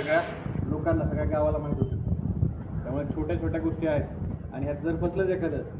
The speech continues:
तर नंबर लक्षात ठेवायचा वन नाईन थ्री झिरो. वन नाईन थ्री झिरो नंबरवर फोन लावला आणि सांगितलं की ह्या नंबरवरती माझे पैसे गेलेले आहेत, हा सायबर फ्रॉड आहे,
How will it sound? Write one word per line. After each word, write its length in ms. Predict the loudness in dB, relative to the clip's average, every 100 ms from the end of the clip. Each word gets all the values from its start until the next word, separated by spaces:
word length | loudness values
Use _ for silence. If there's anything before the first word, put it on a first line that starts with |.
| -6
तर 80 | -2
नंबर 260 | -2 0
लक्षात 200 | -2 -2
ठेवायचा 220 | -4 -2 0
वन 180 | 0 0
नाईन 160 | 0 -2 -2
थ्री 120 | 0
झिरो. 240 | 0 0 -2 -4 -6 -4 -4 -2
वन 140 | -2 -2
नाईन 160 | -4 -4
थ्री 80 | -2
झिरो 220 | -2 -2
नंबरवर 360 | 0 0 0 0 0
फोन 180 | 2 4
लावला 240 | 4 4
आणि 320 | 2 0 0
सांगितलं 380 | 0 6 6 6
की 120 | 4
ह्या 200 | 4 4 6 4 4 2 2
नंबरवरती 480 | 2 4 2 -2 0
माझे 200 | 2 2
पैसे 360 | 2 2 2 2
गेलेले 260 | 0 0 -2
आहेत, 200 | -2 -4
हा 80 | -2
सायबर 300 | 2 4 4
फ्रॉड 180 | 2 0
आहे, 160 | 0